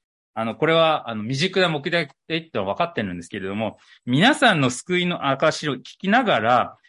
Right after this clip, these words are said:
恵み教会の成長のために先生がしてこられたことを同じようにやってみようと、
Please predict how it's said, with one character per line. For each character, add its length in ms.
恵 260
み 160
教 240
会 160
の 80
成 240
長 180
の 140
た 140
め 120
に 220
先 320
生 280
が 260
し 120
て 160
こ 180
ら 120
れ 80
た 100
こ 140
と 240
を 120
同 140
じ 120
よ 100
う 60
に 80
や 100
っ 60
て 120
み 100
よ 120
う 60
と、 200